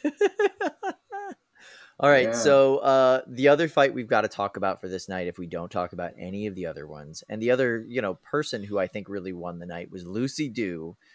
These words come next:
Speaker 1: finally getting recognized for
Speaker 2: Mm.
Speaker 1: her driving ability by Kenny and Chris, who I do feel were kind of unfair to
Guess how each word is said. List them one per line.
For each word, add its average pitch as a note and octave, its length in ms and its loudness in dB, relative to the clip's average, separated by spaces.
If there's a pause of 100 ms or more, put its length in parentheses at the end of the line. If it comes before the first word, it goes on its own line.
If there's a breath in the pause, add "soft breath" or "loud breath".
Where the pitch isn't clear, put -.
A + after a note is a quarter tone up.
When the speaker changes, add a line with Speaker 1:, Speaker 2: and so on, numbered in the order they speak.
(420)
Speaker 1:
finally D3+ 640 2
getting C3+ 340 2
recognized G#2 680 -2
for F#2 120 -10
Speaker 2:
Mm. D#2 40 -14
Speaker 1:
her F#2 100 -8
driving F#2+ 500 -2
ability F#2+ 460 -6
by F2 200 -6
Kenny G2+ 540 -12
and F#2+ 140 -12
Chris, F#2 320 -8
who G#2 100 -4
I F#2+ 100 -2
do A#2+ 260 -4
feel A2+ 320 -4
were G2 120 -6
kind F#2+ 300 -10
of F2+ 220 -10
unfair G2+ 680 -6
to F2 140 -14